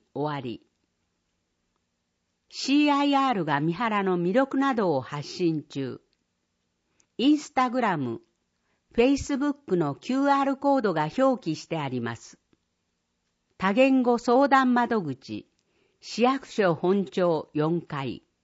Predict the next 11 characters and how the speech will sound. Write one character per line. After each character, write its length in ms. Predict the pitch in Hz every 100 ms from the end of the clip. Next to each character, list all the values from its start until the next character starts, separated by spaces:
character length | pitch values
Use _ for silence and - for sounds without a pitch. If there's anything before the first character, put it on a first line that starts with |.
| _ _ _ _ _ _ _ _ _ _ _ _
問 240 | 220 247 294
い 80 |
合 80 | 269
わ 120 | 262 254
せ 140 | 233
先、 500 | 226 208 180 151 - _ _ _ _ _ _ _
地 260 | - 254 277
域 220 | - 226
企 160 | 220 -
画 300 | 196 - 175
課 340 | 175 156